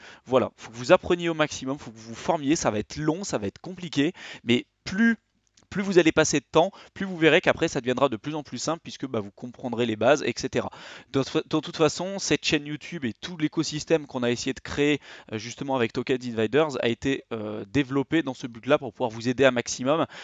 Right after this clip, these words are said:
à, à comprendre un peu mieux le domaine des cryptos et éviter de faire les erreurs, bah, clairement que nous on a pu faire au départ. Donc se faire sa propre idée et en apprendre le plus possible, c'est vraiment un point crucial.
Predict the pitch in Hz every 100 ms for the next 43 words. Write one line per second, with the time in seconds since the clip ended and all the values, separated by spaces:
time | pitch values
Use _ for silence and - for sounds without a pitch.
0 | - - 113 117 113 110 107 - 117 143
1 | 151 156 139 151 156 139 143 139 135 -
2 | 117 - 160 135 107 104 139 127 110 110
3 | 127 127 107 - 117 131 139 139 147 127
4 | - 107 147 120 156 135 131 123 98 -
5 | - - - 131 - - - 170 180 -
6 | 151 - 165 165 151 165 147 123 123 156
7 | 147 - 160 - 135 - 135 - 135 127
8 | 135 120 131 127 - 131 -